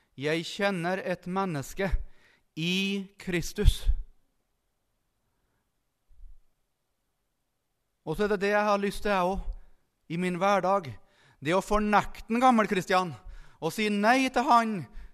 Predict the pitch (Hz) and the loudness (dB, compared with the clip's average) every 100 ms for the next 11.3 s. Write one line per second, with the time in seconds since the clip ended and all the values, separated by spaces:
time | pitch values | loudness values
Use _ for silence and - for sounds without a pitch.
0 | _ 170 214 214 254 254 226 254 254 262 | _ -2 0 0 0 0 -2 -4 0 0
1 | 226 269 277 262 254 240 185 - _ - | 0 -2 -2 0 0 -2 -6 -12 _ -8
2 | 208 240 254 254 262 262 269 262 269 277 | -6 -4 -4 -2 -2 -4 -4 -2 -2 -4
3 | 262 - _ _ - 196 247 262 240 233 | -8 -14 _ _ -6 -6 -4 -2 -4 -4
4 | 233 285 269 285 269 262 262 233 123 _ | -4 -4 -4 -4 -4 -2 -4 -6 -12 _
5 | _ _ _ _ _ _ _ _ 135 151 | _ _ _ _ _ _ _ _ -16 -8
6 | 196 226 220 214 226 - 226 247 233 226 | -4 -4 -4 -8 -10 -8 -6 -4 -4 -6
7 | 220 233 220 214 220 220 214 208 202 208 | -2 -2 -2 -4 -4 -2 -2 -4 -4 -4
8 | 208 - _ - 214 208 208 - 214 208 | -6 -20 _ -4 0 0 -4 -4 -2 -2
9 | 170 214 220 - 208 202 208 214 214 165 | 0 -2 -2 -2 0 0 0 0 -2 -6
10 | 120 _ _ 190 196 220 233 226 226 214 | -16 _ _ -6 -4 0 -2 -2 0 0
11 | - 226 - | 0 -4 -4